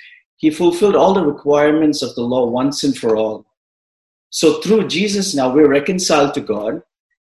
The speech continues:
in a way that we have the fullness of the presence of God.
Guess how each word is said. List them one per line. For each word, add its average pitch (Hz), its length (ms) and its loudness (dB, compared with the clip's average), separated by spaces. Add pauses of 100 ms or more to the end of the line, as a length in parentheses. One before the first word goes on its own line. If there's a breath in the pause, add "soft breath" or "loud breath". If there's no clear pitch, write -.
(140)
in 127 100 0
a 139 140 4
way 180 140 2
that 151 180 2
we 143 80 0
have 160 180 0
the 143 80 -2
fullness 175 440 -4
of 127 100 -6
the 120 100 -4
presence 123 440 -6
of 104 180 -10
God. 98 220 -10